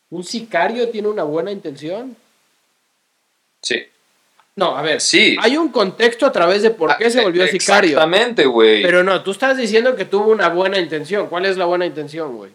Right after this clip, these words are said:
Speaker 2: Quizá mantener a su familia en mejor, güey.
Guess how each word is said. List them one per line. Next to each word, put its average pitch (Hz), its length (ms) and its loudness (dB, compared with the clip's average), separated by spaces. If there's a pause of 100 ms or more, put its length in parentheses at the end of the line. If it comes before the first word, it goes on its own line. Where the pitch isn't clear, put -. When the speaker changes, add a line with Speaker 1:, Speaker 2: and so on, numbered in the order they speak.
(140)
Speaker 2:
Quizá 139 640 6
mantener 135 520 2
a 131 80 6
su 120 120 -8
familia 117 600 2
en 92 440 -6
mejor, 165 360 0
güey. 139 400 0